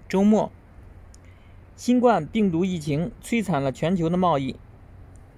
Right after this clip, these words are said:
前景暗淡，现在出现大衰退。中国现在又成为，再次成为美国的最大的贸易伙伴，因为四月份中国，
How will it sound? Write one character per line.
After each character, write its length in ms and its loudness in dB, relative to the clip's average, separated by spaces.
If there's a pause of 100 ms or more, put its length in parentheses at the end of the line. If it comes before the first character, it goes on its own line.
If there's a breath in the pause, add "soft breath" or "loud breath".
前 240 0
景 160 0
暗 220 -2
淡， 200 -2 (300)
现 180 -4
在 120 0
出 160 -4
现 220 0 (200)
大 160 2
衰 200 0
退。 220 -4 (1700)
中 200 2
国 260 6
现 180 -2
在 100 4
又 200 2
成 240 -4
为， 260 -2 (300)
再 240 2
次 240 -4
成 220 -2
为 120 0
美 260 2
国 180 0
的 200 0 (100)
最 160 2
大 140 2
的 140 0
贸 180 0
易 60 2
伙 160 -2
伴， 240 -2 (600)
因 160 0
为 160 2
四 260 -2
月 160 4
份 200 0
中 180 -2
国， 340 0